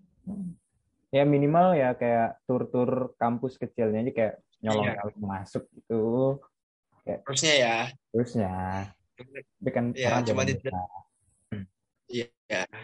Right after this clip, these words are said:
Speaker 2: Mungkin kesibukan juga ya. Cuman menurut gue jadi, ya rugi aja kita bayar U K T untuk tidak mengetahui kampus kita di mana.
Speaker 1: Betul.
Speaker 2: Gitu. Jadi, pokoknya, eh,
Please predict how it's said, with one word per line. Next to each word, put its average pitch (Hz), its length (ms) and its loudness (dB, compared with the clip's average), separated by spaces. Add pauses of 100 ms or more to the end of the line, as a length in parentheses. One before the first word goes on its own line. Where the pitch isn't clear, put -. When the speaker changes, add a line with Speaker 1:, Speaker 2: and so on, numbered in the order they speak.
(480)
Speaker 2:
Mungkin 139 160 -4
kesibukan 143 400 0
juga 139 240 4
ya. 127 240 4
Cuman 151 240 0
menurut 139 320 -4
gue 151 80 2
jadi, 135 220 -2 (680)
ya 120 320 0
rugi 139 240 -2
aja 139 160 4
kita 156 160 2
bayar 131 720 2
U 135 80 -6
K 131 80 -12 (160)
T 127 80 -2 (320)
untuk 139 240 -8
tidak 131 320 -2
mengetahui 131 480 -4
kampus 120 240 -2
kita 120 160 -6
di 123 80 -4
mana. 117 240 -6 (400)
Speaker 1:
Betul. - 320 -8
Speaker 2:
Gitu. 110 140 -10 (1120)
Jadi, 151 160 2 (1120)
pokoknya, 185 360 6 (180)
eh, 175 760 8